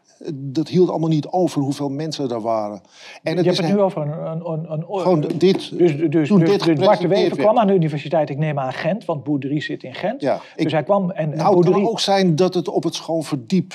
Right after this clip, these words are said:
Speaker 1: eh, dus het stadhuis
Speaker 2: Oké.
Speaker 1: van Antwerpen, is gepresenteerd, hoor. Dat,
Speaker 2: Oh.
Speaker 1: dat weet ik niet meer
Speaker 2: Oké,
Speaker 1: uit mijn hoofd.
Speaker 2: nou ja, goed. Anyhow, eh, zou kunnen.
Speaker 1: Maar
Speaker 2: Eh,
Speaker 1: eh, kijk, waarom ik zeg, dat wa-, vond ik een hoopvol teken is,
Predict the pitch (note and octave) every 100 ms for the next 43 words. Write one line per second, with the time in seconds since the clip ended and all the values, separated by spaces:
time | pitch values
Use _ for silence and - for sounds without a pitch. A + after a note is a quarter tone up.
0 | - C3 B2+ C3 C3 - - C#3+ B2 D3
1 | A#2+ D#3+ F3 C3+ C#3+ C3+ C3 - - A#2+
2 | F#2+ F#2+ A#2+ A2+ D3 G3+ D#3+ C3+ - B2+
3 | A#2 - - - D#3 C#3+ D3 F3 D3+ D#3
4 | C#3+ C3 B2 A#2 A#2 C#3 B2 B2 - -
5 | - - D#3+ E3 C3+ A#2+ - D#3+ D3 C#3+
6 | C3+ - - G2+ G#2+ - - E3 D#3+ A#2
7 | A#2 D#3+ D#3+ C#3 C3+ B2 _ D#3+ C#3 B2
8 | B2 D#3+ E3 D#3 - E3+ - B2+ B2 A#2+
9 | G#2+ E3+ E3 C3+ C#3+ - - E3+ C#3 D3+
10 | C3 C#3 C#3+ - C3+ - G3+ C#3+ C#3+ C#3+
11 | C#3+ -